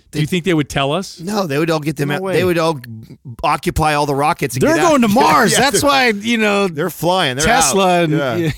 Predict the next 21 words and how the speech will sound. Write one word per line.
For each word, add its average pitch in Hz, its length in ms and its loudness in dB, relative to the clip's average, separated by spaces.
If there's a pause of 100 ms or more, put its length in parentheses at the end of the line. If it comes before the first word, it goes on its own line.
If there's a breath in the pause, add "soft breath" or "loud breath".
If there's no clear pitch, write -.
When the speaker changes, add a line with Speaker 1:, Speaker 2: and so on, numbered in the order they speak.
Speaker 3:
<laughs> 190 140 -2
Elon 180 240 0
Musk 180 300 -2
is 131 100 -4
like, 123 200 0
"Let's - 180 -4
figure 135 340 -4
a 120 40 -2
way 123 180 2
to 113 60 -2
get 110 120 -6
the - 60 -20
fuck 107 240 -14
out 101 80 -10
Speaker 1:
They'd, 160 60 -2
Speaker 3:
of 156 60 -2
Speaker 1:
like, 156 120 -4
Speaker 3:
here." 170 80 -10
Speaker 1:
orbit 156 340 -2
Earth 151 340 0
Speaker 3:
Yeah. 117 180 0